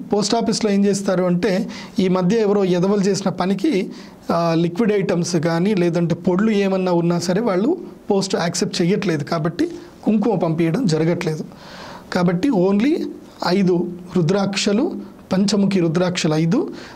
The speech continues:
తర్వాత ఇంకేముంటాయి, ముత్యము, పగడము, ఇవన్నీ కూడా by కొరియర్ మీకు పంపించడం జరుగుతుంది. So మీరు చేయవలసిందల్లా ఏంటంటే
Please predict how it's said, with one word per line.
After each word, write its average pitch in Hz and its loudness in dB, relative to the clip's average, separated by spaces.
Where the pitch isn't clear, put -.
తర్వాత 202 2
ఇంకేముంటాయి, 196 0
ముత్యము, 196 0
పగడము, 190 0
ఇవన్నీ 175 2
కూడా 254 2
by 196 2
కొరియర్ 185 0
మీకు 170 0
పంపించడం 185 0
జరుగుతుంది. 165 -2
So 196 2
మీరు 175 2
చేయవలసిందల్లా 202 2
ఏంటంటే 170 0